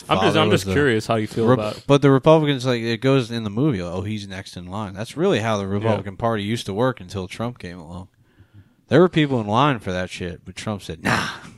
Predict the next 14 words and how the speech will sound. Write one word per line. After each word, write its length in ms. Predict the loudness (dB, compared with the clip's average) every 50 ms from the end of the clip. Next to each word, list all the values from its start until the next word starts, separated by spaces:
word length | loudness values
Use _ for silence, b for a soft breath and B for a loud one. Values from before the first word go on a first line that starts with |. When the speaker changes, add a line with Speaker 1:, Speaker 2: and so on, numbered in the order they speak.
| _ _ -20
Speaker 2:
<laughs> 460 | -20 -20 -20 -20 -20 -20 _ _ -8
Not 160 | -8 -8 -6
that 100 | -4 -6
I 200 | -6 -6 -6 -8 -12 _ _ _ -20 -20 -20 _ _ _ _ _ _ -10
like 200 | -8 -8 -8 -8
Trump, 360 | -4 -2 0 0 0 -2 -4
but 200 | -10 -12 -12 -12 _ _ _ _ _ _ _ _ _ _ _
th-, 100 | -20 -20 _ _ _ _
that's 220 | -14 -14 -12 -8 -6
what 100 | -6 -6
he 60 | -2
did. 260 | 2 2 2 2 2
<laughs> 300 | -2 -4 -6 -6 -8 -12
Speaker 1:
He 60 | -20